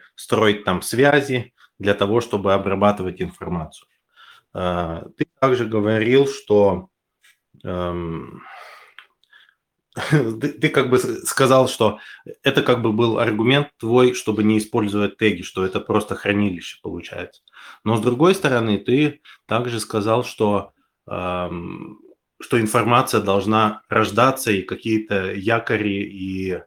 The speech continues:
эм, что, <laughs> что эти, что ты когда, когда говоришь о, эм, о том, чтобы соединить информацию, э, а для тебя это, это важно,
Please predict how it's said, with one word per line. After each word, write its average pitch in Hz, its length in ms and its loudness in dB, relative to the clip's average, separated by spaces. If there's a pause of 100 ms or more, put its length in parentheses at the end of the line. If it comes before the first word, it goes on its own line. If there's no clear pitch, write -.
(520)
эм, 87 800 -8 (1800)
что, 135 360 2 (420)
<laughs> - 440 -20
что 143 260 2
эти, 147 600 0 (120)
что - 180 -10
ты 139 80 4
когда, 120 280 -2
когда 123 260 4
говоришь 117 520 2
о, 113 380 2 (460)
эм, 101 600 -2 (420)
о 113 120 0
том, 131 200 0
чтобы 113 260 0
соединить 127 580 0
информацию, 95 840 -2 (680)
э, 98 640 -2 (960)
а 120 160 2
для 131 120 4
тебя 123 300 4
это, 107 340 0
это 113 200 2
важно, 98 440 2